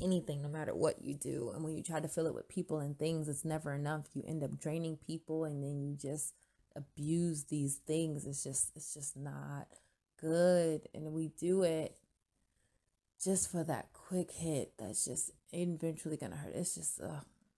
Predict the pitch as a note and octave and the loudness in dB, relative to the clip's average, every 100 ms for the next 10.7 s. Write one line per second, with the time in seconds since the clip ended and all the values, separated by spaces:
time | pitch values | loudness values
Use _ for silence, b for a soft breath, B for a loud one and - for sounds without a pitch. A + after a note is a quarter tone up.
0 | _ _ _ _ _ _ _ - D3+ G#3 | _ _ _ _ _ _ _ 2 4 6
1 | G3 - E3+ G#3+ A3 F#3 D#3+ D3 E3 G#3+ | 6 4 4 6 8 6 6 4 4 2
2 | A#3+ - _ _ _ _ _ _ F#3 D#3+ | -2 -8 _ _ _ _ _ _ -2 0
3 | D#3+ E3 F3+ F3+ D3 - - D#3+ E3 E3+ | 4 4 4 4 2 -2 -10 -2 0 0
4 | F3+ F#3 - - _ _ _ _ _ _ | 0 0 -2 -6 _ _ _ _ _ _
5 | _ _ _ _ _ - C#3+ - - E3 | _ _ _ _ _ -12 -8 -6 -4 0
6 | D#3+ D#3+ D3 C#3+ D3+ - - - - - | 2 2 2 -2 -2 -2 -4 -6 -6 -4
7 | - - _ _ - C#3 - - D#2 - | -4 -4 _ _ -6 -6 -4 -2 0 -2
8 | - - - - _ _ - E3 D3+ - | 0 0 0 -6 _ _ -10 -4 0 2
9 | D#3+ E3 D#3 D#3 D#3 D3 - D#3 D3 D3+ | 2 2 0 0 -2 -2 0 0 -2 -6
10 | D#3 D#3 D3+ D#3+ D#3 D#3 D3+ | -6 -6 -6 -6 -6 -4 -8